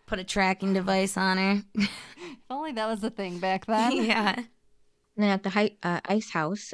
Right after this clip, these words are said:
Speaker 3: Dawson shows up and hugs Joey he needed after the, his long night.
Speaker 2: So when they're walking out, Joey and Dawson,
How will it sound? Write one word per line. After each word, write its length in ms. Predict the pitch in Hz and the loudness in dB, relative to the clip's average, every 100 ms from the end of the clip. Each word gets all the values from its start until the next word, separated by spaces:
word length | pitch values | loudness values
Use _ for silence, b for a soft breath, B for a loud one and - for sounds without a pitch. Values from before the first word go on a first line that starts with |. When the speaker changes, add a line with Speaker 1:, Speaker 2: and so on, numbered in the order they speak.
| 175 | -6
Speaker 3:
Dawson 380 | 170 170 - 175 | -2 0 0 -2
shows 280 | - 165 170 | 0 0 0
up 200 | 170 170 | 0 0
and 80 | |
hugs 240 | 175 160 - | -2 -2 -4
Joey 320 | 165 160 175 | -2 0 0
he 160 | 175 165 | 0 -2
needed 360 | 156 147 151 | 0 0 -2
after 300 | - 156 160 | -2 -4 -4
the, 80 | 165 | -2
his 200 | 170 151 | -2 -2
long 200 | 156 160 | -4 -2
night. 300 | 151 156 220 - _ _ _ _ _ | 0 0 -2 -4 _ _ _ _ _
Speaker 2:
So 340 | - 247 233 214 | -10 -6 -6 -6
when 240 | 220 233 | -6 -4
they're 200 | 233 233 | -2 -2
walking 500 | 220 214 214 220 196 - | 0 0 0 -4 -8 -6
out, 440 | 165 170 202 - _ 196 | -4 -4 -6 -10 _ -12
Joey 380 | 196 190 180 180 | -6 -4 -4 -4
and 100 | 180 | -2
Dawson, 680 | 165 175 - 202 208 208 | -4 -4 -6 -4 -4 -8